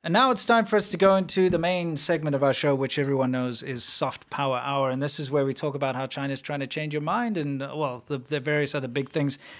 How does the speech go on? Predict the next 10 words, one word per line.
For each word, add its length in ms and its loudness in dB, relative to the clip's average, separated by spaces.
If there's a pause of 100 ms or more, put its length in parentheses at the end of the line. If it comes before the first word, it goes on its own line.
(120)
And 80 2
I'm 80 2
gonna 180 2
start 520 4
out 280 6
with 200 -6
this 180 0
clip 300 -4
of 100 -4
us. 380 -4